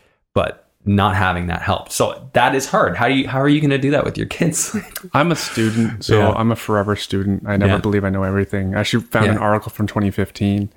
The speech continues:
Speaker 2: There was a financial advisor who actually specializes in young people from fifteen to twenty-five. She works for rich families. Really, th-, that's
Speaker 1: Yeah.
Speaker 2: not her client, but that's who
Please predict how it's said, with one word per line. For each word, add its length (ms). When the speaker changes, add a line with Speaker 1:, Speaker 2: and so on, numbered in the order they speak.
Speaker 2:
There 80
was 100
a 60
financial 440
advisor 640
who 300
actually 220
specializes 680
in 180
young 220
people 280
from 180
fifteen 400
to 40
twenty-five. 680
She 160
works 160
for 160
rich 220
families. 500
Really, 240
th-, 160
that's 180
Speaker 1:
Yeah. 80
Speaker 2:
not 160
her 120
client, 420
but 100
that's 240
who 300